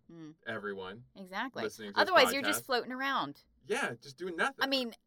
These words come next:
Speaker 1: I,
Speaker 2: Listening
Speaker 1: that
Speaker 2: to chur-,
Speaker 1: seems like
Speaker 2: playing an
Speaker 1: torment.
Speaker 2: organ.
Speaker 1: Yeah, that seems like torment.
Speaker 2: And it seems like the only person who has a job to do is Saint Peter
Speaker 1: Yeah.
Speaker 2: and the organist.
Speaker 1: <laughs> He plays his big organ.
Speaker 2: <laughs> The
Speaker 1: The
Speaker 2: organ with
Speaker 1: magic
Speaker 2: his magic
Speaker 1: sack.
Speaker 2: sack and his big organ.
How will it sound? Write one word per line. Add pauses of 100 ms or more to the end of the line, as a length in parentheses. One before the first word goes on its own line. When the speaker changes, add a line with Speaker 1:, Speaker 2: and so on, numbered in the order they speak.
(160)
Speaker 1:
I,
Speaker 2:
Listening
Speaker 1:
that
Speaker 2:
to
chur-,
Speaker 1:
seems
like
Speaker 2:
playing
an
Speaker 1:
torment.
Speaker 2:
organ.
Speaker 1:
Yeah,
that
seems
like
torment.
Speaker 2:
And
it
seems
like
the
only
person
who
has
a
job
to
do
is
Saint
Peter
Speaker 1:
Yeah. (300)
Speaker 2:
and
the
organist. (240)
Speaker 1:
<laughs> (1040)
He
plays
his
big
organ. (100)
Speaker 2:
<laughs>
The
Speaker 1:
The
Speaker 2:
organ
with
Speaker 1:
magic
Speaker 2:
his
magic
Speaker 1:
sack.
Speaker 2:
sack
and
his
big
organ.